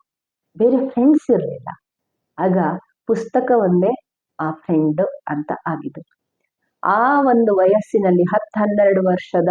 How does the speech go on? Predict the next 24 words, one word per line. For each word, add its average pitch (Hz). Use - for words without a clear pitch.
ವಯಸ್ಸಿನಲ್ಲಿ 175
ನನ್ಗೆ 202
ಕೈಗೆ 196
ಸಿಕ್ಕಿದ್ದು 190
ಒಂದು 175
ಚಿಕ್ಕದೊಂದು 311
ಪ್ಯಾಂಪ್ಲೆಟ್ 240
ಅಂತಹ 208
ಪುಟಾಣಿ 233
ಪುಸ್ತಕ. 226
ಅದು 208
ಯಾವುದೋ 226
ಒಂದು 453
ಪುಸ್ತಕದ 226
ಜೊತೆಗೆ, 185
ಉದಾಹರಣೆಗೆ 180
ತರಂಗನ 170
ಸುಧಾರಣೆ, 175
ಅದ್ರ -
ಜೊತೆ 226
ಒಂದು 226
ಕಾಂಪ್ಲಿಮೆಂಟರಿ 233
ಅಂತ 170
ಕೊಡ್ತಾರೆ. -